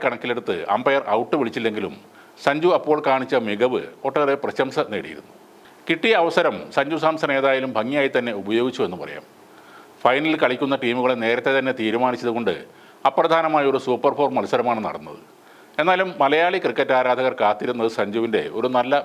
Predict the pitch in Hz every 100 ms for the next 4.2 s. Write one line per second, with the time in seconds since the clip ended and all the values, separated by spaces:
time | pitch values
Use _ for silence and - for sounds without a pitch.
0 | - 104 113 151 139 117 104 98 87 76
1 | - - - - - - - - - -
2 | - 160 165 170 160 165 175 180 175 143
3 | 147 147 135 117 147 123 131 151 - 123
4 | 139 151